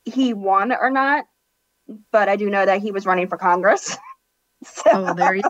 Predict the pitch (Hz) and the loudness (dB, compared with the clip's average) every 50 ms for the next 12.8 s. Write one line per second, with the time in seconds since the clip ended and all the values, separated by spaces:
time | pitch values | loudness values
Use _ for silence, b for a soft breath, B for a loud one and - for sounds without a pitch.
0 | _ - 254 233 262 294 302 262 202 185 196 - _ _ _ _ _ _ B B | _ -2 -2 0 2 2 2 2 0 -4 -6 -14 _ _ _ _ _ _ B B
1 | B B B B B B B B _ _ _ _ 247 302 349 339 440 - 427 - | B B B B B B B B _ _ _ _ 0 0 0 0 0 -2 -2 -4
2 | - - 403 440 392 370 392 - - - 427 381 285 - - - _ _ _ - | -4 0 0 0 0 0 -6 -8 -4 0 2 2 2 0 -8 -20 _ _ _ -20
3 | - _ _ _ _ _ _ _ _ _ _ _ _ _ _ _ _ b b b | -20 _ _ _ _ _ _ _ _ _ _ _ _ _ _ _ _ b b b
4 | b b b b _ _ _ - 233 269 277 - 320 294 285 262 247 240 240 _ | b b b b _ _ _ -2 -2 -2 -2 -2 -2 -2 0 0 -2 -4 -6 _
5 | - 220 220 214 226 233 226 - 262 247 254 247 - _ - 262 277 294 285 277 | -6 -4 0 2 2 0 0 -4 -6 -4 -4 -6 -6 _ 0 0 0 0 0 0
6 | 233 196 180 - _ _ _ _ _ _ _ _ _ _ _ _ - 277 330 - | -2 -2 -4 -8 _ _ _ _ _ _ _ _ _ _ _ _ -4 -4 -4 -4
7 | - - _ _ _ _ _ 302 294 302 311 - - 285 269 _ _ _ _ _ | -8 -20 _ _ _ _ _ -2 0 2 0 -2 -2 -8 -16 _ _ _ _ _
8 | _ _ _ _ _ _ _ _ _ _ _ - 196 202 233 247 262 254 240 - | _ _ _ _ _ _ _ _ _ _ _ -2 -2 0 0 0 -2 -2 -4 -2
9 | 277 269 320 320 285 247 214 - - - _ _ _ _ _ b b b _ _ | 0 2 2 2 0 -2 -4 -8 -12 -18 _ _ _ _ _ b b b _ _
10 | _ _ B B B B B B B B B B B B B - 220 247 262 294 | _ _ B B B B B B B B B B B B B -2 0 0 2 0
11 | 269 226 202 175 165 175 _ _ _ _ _ _ _ _ _ _ _ _ _ b | 0 0 -2 -4 -4 -8 _ _ _ _ _ _ _ _ _ _ _ _ _ b
12 | b b b - - - - 320 320 311 294 294 285 - - | b b b -6 -4 -4 -2 0 0 0 0 0 -2 -4 -12